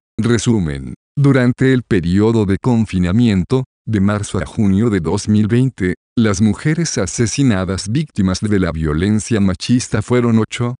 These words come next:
once menos que en el mismo periodo del año anterior. Además, el número de denuncias disminuyó diez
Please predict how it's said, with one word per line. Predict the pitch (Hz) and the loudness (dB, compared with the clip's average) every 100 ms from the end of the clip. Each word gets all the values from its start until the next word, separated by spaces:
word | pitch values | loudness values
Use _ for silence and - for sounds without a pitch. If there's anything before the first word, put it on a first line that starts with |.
| _ - | _ -2
once | 101 95 92 - 82 | 0 0 -2 -4 -4
menos | 80 95 92 - | -2 0 0 -2
que | 104 87 | -2 0
en | 92 | 0
el | 87 | 0
mismo | 80 95 95 107 98 | 0 0 0 -2 0
periodo | 107 85 92 107 113 98 | -2 0 0 2 2 0
del | 92 85 | 0 -2
año | 113 131 117 | -2 0 0
anterior. | 107 95 104 107 82 - - _ | 0 0 0 0 -2 -8 -20 _
Además, | 123 123 120 147 123 131 - _ - | -2 0 0 0 -2 -6 -10 _ -2
el | 123 | 2
número | 123 131 127 107 | 2 2 2 2
de | 98 | 0
denuncias | 90 87 101 113 - 120 113 - | 0 0 0 -2 -2 -2 -2 -2
disminuyó | 127 - 98 92 98 101 | -4 0 2 2 2 2
diez | 104 113 - | 2 0 -2